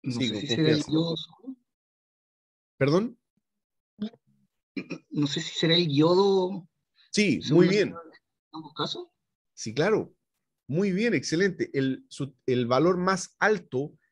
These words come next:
Speaker 2: es el coeficiente que más aporta a la actividad. Así que efectivamente, ya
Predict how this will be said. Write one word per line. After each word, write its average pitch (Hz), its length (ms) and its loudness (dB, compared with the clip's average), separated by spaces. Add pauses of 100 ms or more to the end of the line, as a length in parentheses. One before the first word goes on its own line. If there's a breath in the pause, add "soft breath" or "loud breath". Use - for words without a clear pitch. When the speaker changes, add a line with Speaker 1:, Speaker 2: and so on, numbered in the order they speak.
(160)
Speaker 2:
es 151 160 -2
el 156 160 -4
coeficiente 160 760 -2
que 131 120 0
más 156 260 -2
aporta 185 640 0
a - 20 0
la 156 80 0
actividad. 147 680 -4 (560 soft breath)
Así 147 220 -2
que 143 60 0
efectivamente, 160 840 -2
ya 127 320 0